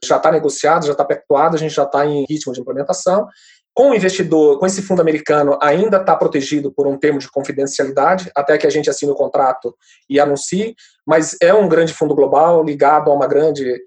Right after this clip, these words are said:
corporação da cadeia de alimentos, de produtos e et cetera tal, global, e que busca caminhos novos pra investir em impacto climático, né, como gerar um carbono florestal de qualidade, que gera impacto sobre,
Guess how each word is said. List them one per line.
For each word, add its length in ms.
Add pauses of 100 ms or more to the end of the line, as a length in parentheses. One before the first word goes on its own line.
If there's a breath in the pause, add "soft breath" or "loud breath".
(240)
corporação 560
da 100
cadeia 520 (260)
de 80
alimentos, 440
de 120
produtos 460
e 60
et 80
cetera 260
tal, 380
global, 420
e 40
que 100
busca 380
caminhos 360
novos 380 (280 soft breath)
pra 120
investir 580
em 120
impacto 360
climático, 640 (200)
né, 140
como 240
gerar 240
um 80
carbono 680 (260 soft breath)
florestal 640
de 120
qualidade, 680
que 120
gera 180
impacto 380
sobre, 400